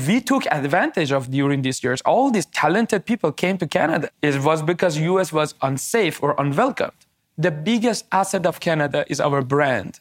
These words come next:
for safety. So right now, when India last week said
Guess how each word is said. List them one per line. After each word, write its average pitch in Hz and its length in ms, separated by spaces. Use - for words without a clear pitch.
for - 180
safety. 135 720
So 170 160
right 185 220
now, 175 440
when 151 320
India 185 560
last 156 400
week 175 340
said 143 420